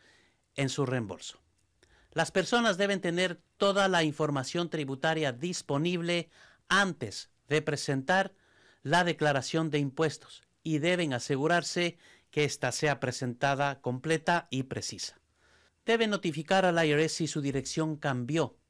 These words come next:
y notificar a la Administración del Seguro Social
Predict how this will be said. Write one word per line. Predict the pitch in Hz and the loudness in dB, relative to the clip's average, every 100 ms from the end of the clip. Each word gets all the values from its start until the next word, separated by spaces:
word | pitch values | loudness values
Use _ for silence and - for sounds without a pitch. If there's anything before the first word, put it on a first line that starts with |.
| _ _ _ | _ _ _
y | 143 | 0
notificar | 135 127 120 - 120 160 160 | 0 -2 -6 -8 -2 0 2
a | 139 | 2
la | 120 | 0
Administración | 113 113 110 101 113 107 - 135 | -2 -4 -6 -8 -8 -6 -4 -4
del | 120 | -4
Seguro | - 117 131 151 | -6 -4 -4 -4
Social | 170 170 175 170 | -6 -4 0 0